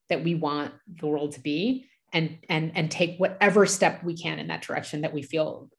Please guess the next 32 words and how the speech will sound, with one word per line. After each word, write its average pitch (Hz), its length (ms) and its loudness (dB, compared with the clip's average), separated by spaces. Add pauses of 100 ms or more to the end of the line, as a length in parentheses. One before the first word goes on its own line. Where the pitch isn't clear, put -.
that 151 180 -4
we 156 60 -8
can, - 380 -12
right? 160 300 2
And 165 100 -2
that 160 180 0
we 180 120 2
all 165 220 4
have 156 500 4 (180)
the, 160 260 6
the 156 100 2
ability 165 400 4
to 160 100 -4
decide 156 320 -2
that - 220 -8
thing. 185 380 -2
And, 151 220 -4 (240)
like, 151 320 -4
if 190 140 -2
I 175 80 8
could 165 160 2
just 170 160 -2
convince 156 380 -2
anyone 175 400 2
to 151 120 -8
just, - 420 -2 (380)
to 170 100 0
not 180 400 4
just 165 300 2
accept 165 380 0
wholesale 151 840 -2
that, 151 220 0